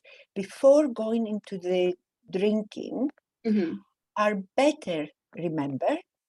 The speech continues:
Speaker 2: Yeah.
Speaker 1: than aspects after <laughs>
Speaker 2: Yeah.
Speaker 1: drinking
Speaker 2: Mm-hmm.
Speaker 1: alcohol. And, uh, that could be an, an explanation, because it was puzzling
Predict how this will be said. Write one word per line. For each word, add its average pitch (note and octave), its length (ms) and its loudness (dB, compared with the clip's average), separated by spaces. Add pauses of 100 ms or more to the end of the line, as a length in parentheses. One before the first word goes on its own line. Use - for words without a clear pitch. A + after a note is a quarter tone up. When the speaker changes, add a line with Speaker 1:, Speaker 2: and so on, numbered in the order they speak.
(200)
Speaker 2:
Yeah. B3 200 4
Speaker 1:
than F#3+ 380 -6 (300)
aspects - 600 -2 (180)
after - 480 0 (180)
<laughs> - 180 -20
Speaker 2:
Yeah. A3 180 4 (140)
Speaker 1:
drinking F#3+ 440 0
Speaker 2:
Mm-hmm. - 140 -2
Speaker 1:
alcohol. - 400 -2 (600)
And, A3 300 2 (160)
uh, G#3+ 180 6 (300)
that C4 360 0
could G4 280 0
be G#3+ 160 0
an, G3 220 0
an G3 180 -2
explanation, G3+ 580 -2
because B3 220 -2
it A#3+ 120 -2
was G#3+ 280 -2
puzzling C4+ 560 -6